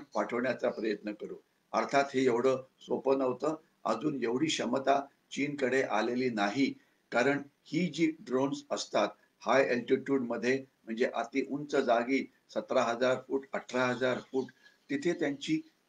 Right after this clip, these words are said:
यांत्रिक क्षमता ही अतिशय कमी होते. म्हणजे एक ड्रोन जे शंभर किलो सामान प्लेन्समध्ये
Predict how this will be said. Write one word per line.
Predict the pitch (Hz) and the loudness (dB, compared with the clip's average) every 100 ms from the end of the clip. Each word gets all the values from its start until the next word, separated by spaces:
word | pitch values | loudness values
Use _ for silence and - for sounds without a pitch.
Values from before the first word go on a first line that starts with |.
| 123 | -2
यांत्रिक | 117 117 - 160 170 | 0 0 -2 -4 -2
क्षमता | - 107 117 - 120 | 0 0 0 2 2
ही | 113 | 2
अतिशय | 135 - 127 - 135 | -2 -2 -4 0 0
कमी | - 110 147 | 0 -2 2
होते. | 135 120 110 95 - _ _ | 2 0 -2 -4 -6 _ _
म्हणजे | 107 120 131 - | -4 0 0 2
एक | 143 165 - | 0 0 -2
ड्रोन | - 127 143 147 - _ _ | -4 0 0 -2 -12 _ _
जे | 139 151 143 | -4 -2 -4
शंभर | - 107 110 139 156 | -4 -2 0 0 0
किलो | - 156 151 | 0 2 2
सामान | 151 110 120 131 110 - _ _ | 2 0 2 0 -2 -8 _ _
प्लेन्समध्ये | 120 139 156 151 120 120 123 110 | 2 4 4 0 -2 0 2 0